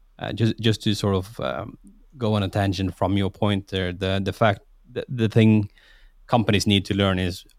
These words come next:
winning isn't necessarily just about the revenue. It's about the revenue multiplied by the corporate social responsibility. And that's sort of the goal, the winning goal that they need to then showcase that they actually care about to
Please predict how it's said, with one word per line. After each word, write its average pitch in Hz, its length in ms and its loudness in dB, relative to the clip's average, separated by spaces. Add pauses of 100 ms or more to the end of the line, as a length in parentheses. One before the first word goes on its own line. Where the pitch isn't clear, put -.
winning 127 680 6 (120)
isn't 101 360 0
necessarily 98 540 0
just - 380 -2
about 92 280 2
the 95 100 0
revenue. 95 460 0 (100)
It's - 260 -4
about 90 400 2 (220)
the 107 100 -2
revenue 98 580 4 (300)
multiplied 95 800 0
by 92 260 4
the 85 340 -2
corporate 98 540 0
social 95 520 -6
responsibility. 92 920 -6 (380)
And 107 180 2
that's - 540 -2 (220)
sort 92 240 -2
of 87 240 -4
the 104 100 0
goal, 101 420 2
the 92 120 -2
winning 98 320 2
goal 92 220 -2
that 90 180 -6
they 95 160 0
need 90 260 -2
to - 80 -8
then 87 300 -4
showcase 85 640 -4
that 87 280 -2
they 98 220 -4
actually - 380 -6
care 87 180 -4
about 85 300 -2
to 90 220 -4